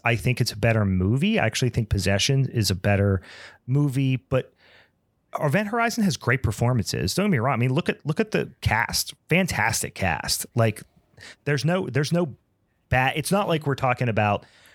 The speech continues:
a shit cast versus a good cast here. Um, but I do really think that it represents cosmic horror, or, or it re-, represents the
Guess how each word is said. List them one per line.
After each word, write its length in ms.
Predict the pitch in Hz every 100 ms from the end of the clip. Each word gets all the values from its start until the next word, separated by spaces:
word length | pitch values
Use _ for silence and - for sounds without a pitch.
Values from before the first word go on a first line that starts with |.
| _ -
a 60 |
shit 320 | - - 123
cast 480 | - 117 98 95 -
versus 280 | 107 98 95
a 60 | 87
good 220 | 101 95
cast 380 | - 78 78 -
here. 300 | 82 80 - - - -
Um, 360 | 107 104 101 101
but 200 | 127 120 -
I 140 | 120
do 300 | 98 135 165
really 460 | 147 120 131 131 113
think 1040 | - - - - 120 110 110 - - - _ - - - _ _ _ _ _ 101
that 340 | 113 104 101 -
it 180 | 113 110
represents 520 | 113 107 117 104 104
cosmic 420 | - 110 104 107 -
horror, 680 | - 117 131 160 175 175 -
or, 180 | 147 165
or 140 | 151
it 120 | 160
re-, 160 | 156 165 170
represents 420 | 190 226 208 185
the 180 | - 139